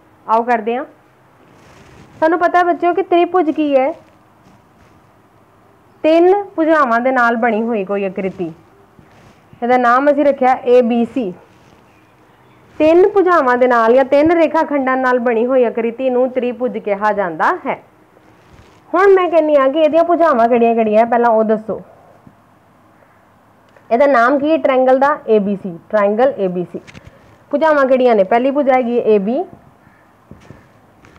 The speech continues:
ਬੀ ਸੀ, ਸੀ ਏ,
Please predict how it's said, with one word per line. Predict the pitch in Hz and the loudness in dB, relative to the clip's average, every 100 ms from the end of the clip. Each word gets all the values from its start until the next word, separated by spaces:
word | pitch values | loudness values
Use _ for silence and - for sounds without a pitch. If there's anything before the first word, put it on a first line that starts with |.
| 214 | -8
ਬੀ | 196 233 214 | -2 -2 -2
ਸੀ, | 233 233 302 440 - _ _ _ _ _ _ _ _ _ _ _ _ _ _ | -4 -4 -4 -8 -16 _ _ _ _ _ _ _ _ _ _ _ _ _ _
ਸੀ | 247 247 269 | -4 -2 2
ਏ, | 247 262 | 4 4